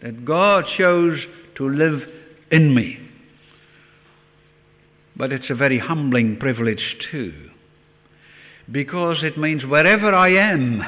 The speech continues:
the Holy Spirit is there with me,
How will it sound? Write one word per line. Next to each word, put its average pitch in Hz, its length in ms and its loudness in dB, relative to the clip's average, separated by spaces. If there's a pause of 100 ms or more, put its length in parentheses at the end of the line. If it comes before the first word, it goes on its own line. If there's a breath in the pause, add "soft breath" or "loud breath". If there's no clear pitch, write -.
(1300 soft breath)
the 131 80 -6
Holy 131 280 -2
Spirit 110 400 -4
is 113 160 -10
there 123 160 -2
with 131 200 -4 (180)
me, - 240 -16